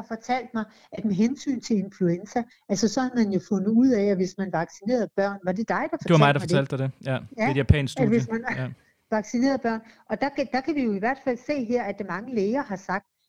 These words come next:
Speaker 1: at børn kan gå rundt og smitte,
Speaker 2: Ja.
Speaker 1: uden at de, og jeg tror, min datter har haft det, fordi hun var syg for et par uger siden,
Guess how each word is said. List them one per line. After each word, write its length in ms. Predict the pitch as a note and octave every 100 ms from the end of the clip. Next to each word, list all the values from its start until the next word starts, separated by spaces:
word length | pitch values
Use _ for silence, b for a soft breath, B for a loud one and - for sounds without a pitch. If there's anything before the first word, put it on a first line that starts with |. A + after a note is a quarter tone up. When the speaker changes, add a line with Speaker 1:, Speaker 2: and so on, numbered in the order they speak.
| _
Speaker 1:
at 100 | A3 G#3
børn 320 | - C4 A#3 G3+
kan 100 | A#3+
gå 140 | - F#3
rundt 280 | G3 A3
og 60 | A3+
smitte, 400 | - C4 D4+ F4+ - -
Speaker 2:
Ja. 100 | B2+ G3+
Speaker 1:
uden 280 | A3 C4+ D4 - -
at 140 | G3+ G3+
de, 120 | A3+ A3+
og 120 | G3+
jeg 120 | B3+
tror, 240 | - F#4 C4+
min 140 | D#4+ E4+
datter 280 | F3+ E3 F3
har 120 | F3
haft 220 | D3+ D3+ -
det, 100 | F#3+
fordi 200 | G#3+ A3+
hun 160 | G#3+ C#4
var 60 | C#4+
syg 240 | - F4 D4+
for 80 | A3
et 80 | G3+
par 60 | G3+
uger 200 | G3+ A#3
siden, 280 | A#3+ A#3